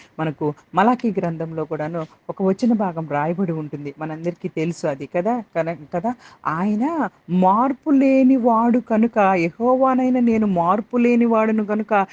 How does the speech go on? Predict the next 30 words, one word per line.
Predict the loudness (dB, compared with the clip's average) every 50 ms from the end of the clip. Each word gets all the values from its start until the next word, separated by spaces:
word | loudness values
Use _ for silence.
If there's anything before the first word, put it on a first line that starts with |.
| -10 -20 _ 2
యాకోబు | 4 4 6 4 4 2 2 2 2 2
సంతతి | 2 2 2 0 0 0 -2 0
వారైన | 2 4 4 4 4 4 4
మీరు | 6 4 4 4 4
లయము | 6 6 6 6 6 4 4 4
కాలేదు | 4 4 4 6 6 6 6 6 4 4 4
అంటారు. | 4 4 4 2 2 0 -2 -4 -6 -10 -16 -20 -18 _ 0
యెహోవానైన | 2 2 2 2 2 2 2 4 4 4 4 4 4 4 6 4
నేను | 4 4 4 4 2 2
మార్పు | 2 2 2 2 2 2 0 -2 _ 0
లేనివాడిని | 2 4 4 4 6 6 6 4 4 4 2 2 0
కనుక, | -2 -4 -2 0 0
ఆయన | 2 2 2
ప్రేమలో | 0 0 2 2 2 4 2 2 0 0
మార్పు | 0 0 0 2 2 2 2 0 0 -2 -2
లేదు | 0 2 4 4 4 4 2 -2
కనుకనే, | -4 -4 -4 -4 -2 0 0 2 2 2 2 2 2 0 -4 -8 -20 -20 -6 0
ఉమ్, | 2 2 4 4
యాకోబు | 4 4 4 4 2 2 2 2 2
సంతతి | 0 0 0 0 2 0
అంటే | 0 2 2
ఎవరండి? | 2 2 4 4 4 2
ఇస్రాయేలు | 2 0 -2 -2 0 0 2 0 0 -2 -4 -6
సంతతి. | -6 -8 -8 -10 -10 -12 -12 -12 -12 -12 -12 -12 -6 -6
ఇప్పటికీ | -6 -4 2 2 2 2 2 2 0
ఇస్రాయేల్ | 0 0 0 0 0 2 2 2 2
సంతతిని | 2 2 2 2 2 2 2 2
మనం | 2 2 2 0 0 -2
చూస్తున్నామా | -2 -2 0 2 2 4 4 4 2 2
లేదా? | 2 2 0 -2 -4